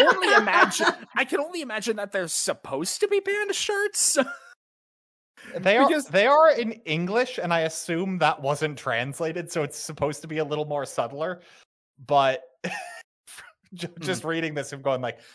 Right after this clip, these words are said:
Speaker 2: "Ah, yes, despair." <laughs>
Speaker 1: Like,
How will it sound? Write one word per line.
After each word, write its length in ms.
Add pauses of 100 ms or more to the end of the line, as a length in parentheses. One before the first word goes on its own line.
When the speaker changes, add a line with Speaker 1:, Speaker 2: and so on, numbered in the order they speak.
Speaker 2:
"Ah, 220
yes, 440 (140)
despair." 800 (320)
<laughs> 80 (1000)
Speaker 1:
Like, 380